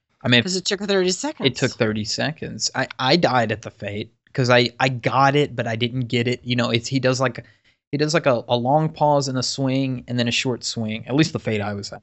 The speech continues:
Speaker 2: Yeah. Yep,
Speaker 1: And,
Speaker 2: yep,
Speaker 1: and then
Speaker 2: that's
Speaker 1: he'll kinda
Speaker 2: how s-
Speaker 1: wait, and then he'll do, like, a medium swing and then maybe another short wing, a short one or maybe a long one and then another short.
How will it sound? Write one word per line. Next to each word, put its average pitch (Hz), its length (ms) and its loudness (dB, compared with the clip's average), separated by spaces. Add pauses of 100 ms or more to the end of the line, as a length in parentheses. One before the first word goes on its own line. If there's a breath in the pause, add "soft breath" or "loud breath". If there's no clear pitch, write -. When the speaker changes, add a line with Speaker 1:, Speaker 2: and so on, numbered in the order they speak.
Speaker 2:
Yeah. 208 160 -2 (260)
Yep, 247 140 2
Speaker 1:
And, 233 80 -6
Speaker 2:
yep, 247 160 0
Speaker 1:
and - 60 2
then 160 100 6
Speaker 2:
that's 160 100 6
Speaker 1:
he'll - 60 2
kinda 185 120 4
Speaker 2:
how 185 40 2
s- 190 40 4
Speaker 1:
wait, 180 520 6
and 160 100 0
then 156 80 4
he'll 165 140 4
do, 160 160 4
like, 156 260 4
a 147 60 0
medium 160 580 2
swing 170 800 0
and 135 120 2
then 135 120 2
maybe 160 300 4
another 175 220 4
short 165 300 2
wing, 160 400 4
a 143 60 -4
short 170 260 4
one 156 240 4
or 135 60 4
maybe 139 220 4
a 143 80 6
long 139 260 6
one 139 100 4
and 131 80 4
then 135 100 6
another 131 220 4
short. 143 240 -2